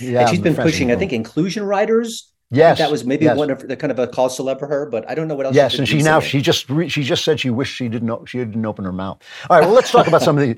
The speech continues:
Speaker 1: <laughs> so, some of these movies. Uh,
Speaker 2: Sure.
Speaker 1: the big question, I think, for us is, does Top Gun Maverick have any chance in hell of winning this award?
Speaker 2: I, I, n-, n-, <laughs> not in this reality.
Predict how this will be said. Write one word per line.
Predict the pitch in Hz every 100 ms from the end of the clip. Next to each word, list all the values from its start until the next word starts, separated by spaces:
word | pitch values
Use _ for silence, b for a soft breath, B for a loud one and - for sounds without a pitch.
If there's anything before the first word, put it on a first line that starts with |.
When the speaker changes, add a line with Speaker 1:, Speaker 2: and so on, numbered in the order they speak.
| -
Speaker 1:
<laughs> |
so, | - 190 170
some | 143 190
of | 160
these | 151 104
movies. | 131 135 107 110 101 - B B
Uh, | 120 120
Speaker 2:
Sure. | 120
Speaker 1:
the | 120
big | 127 202
question, | 117 151 127 139 113 -
I | 107
think, | 117 98
for | - 110 104 -
us | 110 101 107
is, | 90 - - _ _ -
does | 139 123
Top | - 151 -
Gun | 147 131
Maverick | 123 110 110 - b b
have | 120 110 -
any | 165 170 160
chance | - 143 131
in | 123
hell | 123 123
of | 110
winning | 120 120
this | 123 123
award? | 107 131 _ _ _ B B B 131
Speaker 2:
I, | - 143 147
I, | 151 - _
n-, | 190 -
n-, | 170 170 - 165 - - 113 139 -
<laughs> | -
not | 175 214
in | 185
this | 196
reality. | - 139 131 131